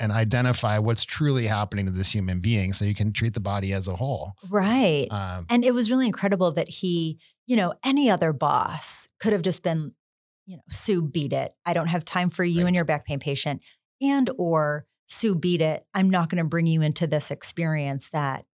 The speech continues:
Speaker 2: is really gonna be helpful to you and how to manage someone who's in a mental health crisis in the middle of your clinic." And so, you know, to, to have someone who had such foresight and insight to be able to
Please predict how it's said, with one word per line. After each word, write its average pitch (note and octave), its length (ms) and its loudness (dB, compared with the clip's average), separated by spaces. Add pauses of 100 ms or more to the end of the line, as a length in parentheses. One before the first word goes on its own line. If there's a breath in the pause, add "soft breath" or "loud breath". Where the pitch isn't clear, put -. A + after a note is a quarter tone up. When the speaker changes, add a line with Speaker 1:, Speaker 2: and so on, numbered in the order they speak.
(160)
Speaker 2:
is E3+ 160 0
really F3+ 260 2
gonna E3 140 0
be D3 100 -2
helpful D3 520 -4
to - 180 -4
you C#3 260 -2
and F3+ 140 2
how F3 240 0
to E3 80 0
manage D#3+ 420 0
someone C#3+ 280 -4
who's D3+ 200 -8
in D3 80 -6
a D3 60 -2
mental C#3 260 -2
health C3+ 220 -6
crisis C3+ 560 -2
in E3+ 160 -2
the D#3 60 0
middle D3+ 200 0
of C#3 80 -2
your - 140 -6
clinic." - 560 -4 (480 soft breath)
And G#3 140 4
so, F#3 280 4
you A3+ 140 2
know, F#3 120 2
to, F#3+ 260 -4 (100)
to F#3 120 -4
have G3 440 -4
someone D#3 480 0
who D#3 340 -2
had D#3+ 220 -2
such - 540 -4 (320)
foresight F3 800 -2
and F3 200 0
insight E3 600 -2
to F#3+ 120 -2
be D#3+ 300 -2
able E3 220 -2
to D#3 380 -4